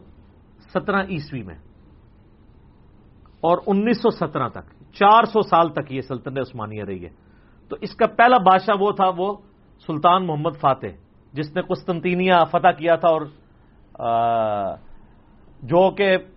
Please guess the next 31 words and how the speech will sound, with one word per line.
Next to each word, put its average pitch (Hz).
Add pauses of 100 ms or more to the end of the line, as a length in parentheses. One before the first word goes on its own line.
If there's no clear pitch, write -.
(120)
آٹھ 190
سو 202
سال 196
سے 208
فتح 185
نہیں 175
ہو 123
رہا 95
تھا، - (840)
اور 160
پھر 185
اس -
کو، 190 (680)
قسطنطینیہ 180
کو 190
فتح 175
کر 165
کے 165
اس 151
کا 165
نام 160
استنبول 151
رکھ 110
دیا، 92 (1040)
اسلام 175
in 156
a 135 (100)
bulk، 117
اسلام 147
کا 139
گڑھ، 117